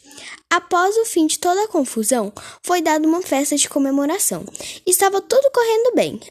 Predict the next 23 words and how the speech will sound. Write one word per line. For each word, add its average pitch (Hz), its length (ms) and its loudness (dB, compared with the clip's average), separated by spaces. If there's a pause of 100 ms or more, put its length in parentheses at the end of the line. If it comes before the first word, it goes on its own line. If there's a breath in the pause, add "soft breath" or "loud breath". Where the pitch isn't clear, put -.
até 269 280 0
que 302 80 -2
apareceu 302 480 2
um 294 120 0
belo 359 300 2
príncipe 311 400 -2
interesseiro 269 760 2 (380 loud breath)
e, 311 80 0
sabendo 269 580 2
que 285 140 -2
Bela 247 320 2
tinha 277 240 2
muitas 269 380 2
riquezas, 185 580 -2 (320 loud breath)
pediu-a 320 460 2
em 339 100 0
casamento. 320 760 0 (380 loud breath)
Mas 311 200 2
o 320 100 0
que 403 340 2
não 370 180 2
esperava 285 680 0
aconteceu. 269 800 -2